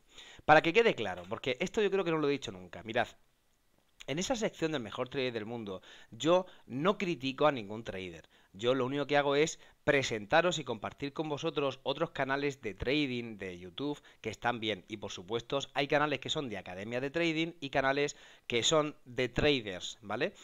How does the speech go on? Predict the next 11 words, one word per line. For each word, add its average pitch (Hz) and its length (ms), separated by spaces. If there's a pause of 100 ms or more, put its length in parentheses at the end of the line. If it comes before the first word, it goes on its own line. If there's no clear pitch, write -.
(220)
Eh, 123 100
personales. 113 880
Incluso 208 360
hay 226 80
canales 202 480
de 143 60
educación 131 420
financiera 160 400
que 160 80
también 117 280
comparto. 95 520